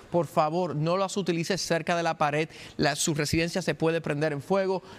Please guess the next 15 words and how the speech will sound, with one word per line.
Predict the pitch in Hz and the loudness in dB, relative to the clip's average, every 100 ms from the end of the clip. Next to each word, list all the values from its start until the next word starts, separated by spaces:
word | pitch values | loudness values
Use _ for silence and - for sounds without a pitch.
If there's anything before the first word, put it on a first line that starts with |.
| - | 2
No | 180 214 | 4 4
los, | 202 | 0
conectarlos | - 185 165 - 175 185 185 175 | 0 0 0 2 2 2 -2 0
en | - 165 | 0 0
enchufes | 160 156 - 220 202 214 202 - - - | 0 0 2 0 2 2 0 -2 -8 2
o | 185 | 4
en | 196 | 4
ma-, | 175 | 0
más | 156 170 170 156 | 2 2 2 2
bien | 185 196 | 2 2
en, | 156 143 - - - - - - - | 0 0 -4 -16 -20 -20 -10 -8 0
en, | 170 160 151 151 | 2 2 0 0
eh, | 143 139 131 127 123 127 95 - | 0 0 0 0 -2 -2 -4 -2
cableado. | - 160 170 202 214 156 | 0 2 2 0 2 0
Realmente | 156 160 165 180 196 175 147 | 0 0 0 0 0 0 -2